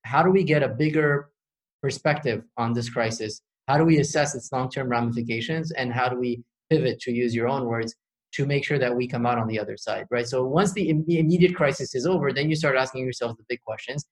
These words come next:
And that's the phase that we're in right now. I don't have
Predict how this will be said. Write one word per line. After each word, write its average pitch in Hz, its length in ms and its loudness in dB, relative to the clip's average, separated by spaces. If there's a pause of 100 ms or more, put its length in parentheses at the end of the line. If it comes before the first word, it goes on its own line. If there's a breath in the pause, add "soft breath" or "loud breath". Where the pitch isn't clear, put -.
(200)
And 123 80 -4
that's 147 160 0
the 156 100 -4
phase 147 200 -2
that 123 140 0
we're 127 80 -2
in 120 140 -2
right 110 240 -2
now. 107 120 -2 (840)
I 143 100 6
don't 190 240 2
have 160 540 4